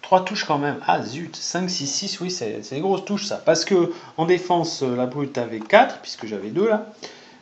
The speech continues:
Mais plus un, euh, de bouclier. Donc ça aurait fait, euh, ça aurait fait cinq normalement. Cinq de défense.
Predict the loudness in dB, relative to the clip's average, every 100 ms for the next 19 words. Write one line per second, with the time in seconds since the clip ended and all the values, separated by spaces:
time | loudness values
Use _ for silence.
0 | 0 2 2 0 -2 2 2 2 4 6
1 | 6 4 0 -4 -6 -4 -4 -2 -2 -2
2 | -2 -2 -2 -4 -2 0 2 0 0 -4
3 | -4 -4 -4 -6 -4 -6 -6 -8 -8 -8
4 | -8 -10 -10 -8 -4 -4 -4 -8 -8 -8
5 | -8 -10